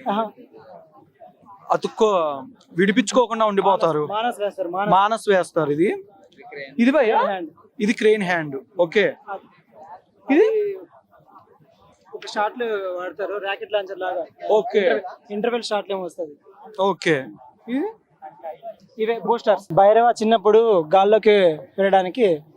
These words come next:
Speaker 1: వాడతారు ఒక షాట్ లో.
Speaker 2: ఓకే, ఓకే. మన ఆకాష్ భైరవ చిన్నప్పుడు అండి
Speaker 1: ఉమ్.
Speaker 2: చేసింది. ఓకే.
Speaker 1: ఇది భైరవ చిన్నప్పుడు దొరుకుతారు కదా, వదిలేస్తారు కదా.
Speaker 2: ఓకే. ఓకే, బేబీని,
Speaker 1: ఆ, బేబీని,
Speaker 2: బాబుని దీంట్లో
Speaker 1: అదే
Speaker 2: పెట్టి.
Speaker 1: కర్ణుడు, సింబాలిక్ గా చెప్తారు కదా కర్ణుడు అనేసి.
Speaker 2: ఓకే. ఈ షాట్స్ కూడా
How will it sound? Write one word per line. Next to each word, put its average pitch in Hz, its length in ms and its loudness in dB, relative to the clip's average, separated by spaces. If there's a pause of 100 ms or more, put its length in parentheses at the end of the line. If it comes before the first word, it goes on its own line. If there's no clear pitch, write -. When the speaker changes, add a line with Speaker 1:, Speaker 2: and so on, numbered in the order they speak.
(140)
Speaker 1:
వాడతారు 185 300 2
ఒక 175 60 4
షాట్ 160 280 0
లో. 151 80 -10 (220)
Speaker 2:
ఓకే, 208 400 -2
ఓకే. 175 480 -12 (460)
మన 185 100 -8
ఆకాష్ 185 440 -4 (100)
భైరవ 175 260 -4 (100)
చిన్నప్పుడు 165 300 -18
అండి 139 200 -20 (480)
Speaker 1:
ఉమ్. 160 300 -8
Speaker 2:
చేసింది. 160 440 -4
ఓకే. 160 240 -4
Speaker 1:
ఇది 226 100 2
భైరవ 220 420 2 (100)
చిన్నప్పుడు 208 460 0 (100)
దొరుకుతారు 202 320 2
కదా, 226 140 4
వదిలేస్తారు 202 420 4
కదా. 208 180 0 (120)
Speaker 2:
ఓకే. 190 360 -8 (1000)
ఓకే, 220 220 -10
బేబీని, 208 500 -8
Speaker 1:
ఆ, 214 160 4
బేబీని, 220 480 2
Speaker 2:
బాబుని 208 260 0
దీంట్లో 190 240 -2
Speaker 1:
అదే 190 80 4
Speaker 2:
పెట్టి. 196 220 -2
Speaker 1:
కర్ణుడు, 202 260 -2
సింబాలిక్ 214 440 0
గా 214 120 6
చెప్తారు 190 220 0
కదా 180 100 2
కర్ణుడు 185 300 0
అనేసి. 165 280 -4
Speaker 2:
ఓకే. 185 500 -14 (640)
ఈ - 40 -12
షాట్స్ 269 300 -8
కూడా 277 140 -20